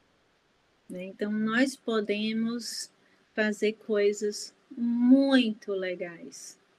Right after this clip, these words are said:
que não precisam estar perfeitas, né? Isso é uma forma, inclusive, da gente incentivar as nossas pessoas a construírem coisas,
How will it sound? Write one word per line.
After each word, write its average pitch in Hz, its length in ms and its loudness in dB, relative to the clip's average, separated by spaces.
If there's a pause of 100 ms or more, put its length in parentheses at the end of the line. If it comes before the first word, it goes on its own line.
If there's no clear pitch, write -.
(1200)
que 269 80 0
não 240 160 -4
precisam 214 580 -6
estar 196 460 -4
perfeitas, - 840 -12 (960)
né? 180 220 -16 (380)
Isso 254 240 2
é 294 40 8
uma 285 220 6
forma, 240 640 -2
inclusive, 214 800 -4
da 202 160 0
gente 226 380 -4
incentivar 247 880 2 (340)
as 233 220 -6
nossas 220 380 -8
pessoas 220 440 -4
a 226 60 -4
construírem 254 720 0
coisas, 208 760 -6